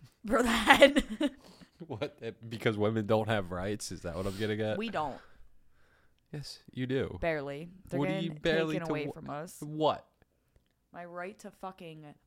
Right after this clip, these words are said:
Speaker 1: abort my child.
Speaker 2: Uh, yeah, that is true. I mean, I don't have that right either.
Speaker 1: Uh, you can't get pregnant.
Speaker 2: <laughs>
Speaker 1: So.
Speaker 2: Men can get pregnant now.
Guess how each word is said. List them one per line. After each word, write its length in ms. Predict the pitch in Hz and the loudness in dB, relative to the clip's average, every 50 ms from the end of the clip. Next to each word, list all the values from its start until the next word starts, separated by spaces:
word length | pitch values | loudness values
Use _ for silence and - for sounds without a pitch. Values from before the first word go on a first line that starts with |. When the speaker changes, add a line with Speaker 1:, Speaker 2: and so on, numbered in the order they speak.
| _ - | _ -10
Speaker 1:
abort 580 | 165 165 156 160 - - 185 180 175 - - | -10 -10 -12 -14 -8 -4 -2 -2 -2 -2 -6
my 140 | - 165 151 | -8 -10 -10
child. 440 | 147 - 165 156 147 139 135 135 - | -10 -10 -8 -8 -6 -8 -8 -8 -8
Speaker 2:
Uh, 20 | 104 | -6
yeah, 160 | 110 104 95 | -4 -4 -4
that 180 | 87 85 80 82 | -4 -4 -6 -6
is 160 | - - - - | -8 -10 -12 -14
true. 260 | - - - 87 87 - - - _ _ _ _ - | -14 -14 -12 -14 -14 -14 -18 -20 _ _ _ _ -6
I 60 | 98 | -2
mean, 120 | 95 87 | 2 6
I 100 | 87 92 | 6 8
don't 180 | 95 90 87 82 | 8 6 4 2
have 140 | 82 80 82 | -2 -4 -4
that 140 | 71 71 - | -6 -8 -8
right 220 | 76 76 73 80 | -8 -8 -8 -8
either. 300 | 85 87 82 85 95 - - - - - - - - - - - - - - - - - - - | -8 -6 -6 -8 -8 -8 -10 -12 -10 -10 -10 -10 -10 -14 -16 -20 -20 -20 -20 -20 -20 -20 -20 -18
Speaker 1:
Uh, 220 | 170 170 175 156 - 196 190 - - - - | -16 -16 -16 -18 -18 -20 -20 -20 -20 -20 -18
you 120 | - 160 - | -18 -18 -16
can't 240 | - 196 185 180 | -14 -14 -14 -14
get 180 | 160 170 170 - | -14 -16 -16 -14
pregnant. 340 | - 156 151 - - 143 131 - - - - - - - - - | -14 -16 -10 -2 2 2 2 2 0 -6 -8 -10 -10 -10 -12 -12
Speaker 2:
<laughs> 520 | - - - - - - - - - 220 | -12 -12 -14 -16 -16 -18 -18 -10 -4 -2
Speaker 1:
So. 680 | 220 202 220 208 226 226 208 208 208 202 214 - 233 220 - - - - - - - - - - - - - - - - - - - - - - - - - - - - | 0 0 2 2 2 2 2 2 2 0 0 0 -2 -4 -6 -8 -14 -20 -20 -18 -16 -14 -14 -12 -12 -12 -12 -14 -14 -16 -16 -18 -18 -20 -20 -20 -20 -20 -20 -14 -6 0
Speaker 2:
Men 260 | 110 107 117 117 110 | 4 4 6 6 6
can 160 | 117 143 135 | 4 4 4
get 160 | 117 110 95 | 4 2 0
pregnant 440 | - 87 78 82 82 87 85 78 80 | -2 -6 -6 -6 -6 -6 -8 -6 -6
now. 240 | 87 87 90 98 | -4 -4 -4 -4